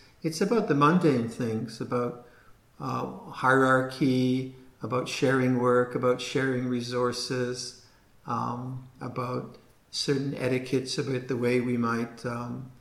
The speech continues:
wash our bowls or take care of our robes. And then we have the etiquettes around a particular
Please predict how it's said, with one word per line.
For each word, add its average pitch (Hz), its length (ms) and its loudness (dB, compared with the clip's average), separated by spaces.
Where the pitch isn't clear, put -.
wash 120 440 -2
our 127 120 4
bowls 120 640 -2
or 117 140 0
take 131 300 -6
care 131 220 -4
of 123 100 -6
our 123 120 0
robes. 117 680 -4
And 135 120 -2
then 127 120 4
we 127 100 4
have 123 160 0
the 123 120 6
etiquettes 127 460 4
around 123 300 2
a 117 40 -4
particular 123 720 -6